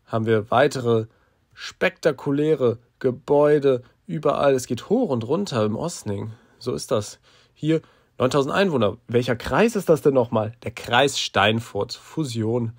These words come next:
von Steinfurt und Tecklenburg zum Kreis Steinfurt, wohl bemerkt. So, und jetzt, hier sieht man so ein paar draufständige, modernere Gebäude, wobei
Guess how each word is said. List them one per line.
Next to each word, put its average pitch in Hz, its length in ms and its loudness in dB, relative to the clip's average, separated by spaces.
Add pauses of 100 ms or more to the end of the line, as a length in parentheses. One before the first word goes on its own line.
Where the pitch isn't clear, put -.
(140)
von 123 160 -16
Steinfurt 110 720 -4
und - 320 -8 (1800)
Tecklenburg 147 420 4
zum 110 160 -2
Kreis 98 220 -2
Steinfurt, 104 420 -2
wohl 110 140 0
bemerkt. 110 420 0 (1700)
So, 139 260 4
und 120 100 0
jetzt, 143 340 -2 (200)
hier 113 220 -2
sieht 123 140 -4
man 123 160 2
so 123 100 0
ein 123 80 0
paar 120 440 2 (200)
draufständige, 139 720 2 (520)
modernere 107 960 2
Gebäude, 113 460 2
wobei 95 420 -6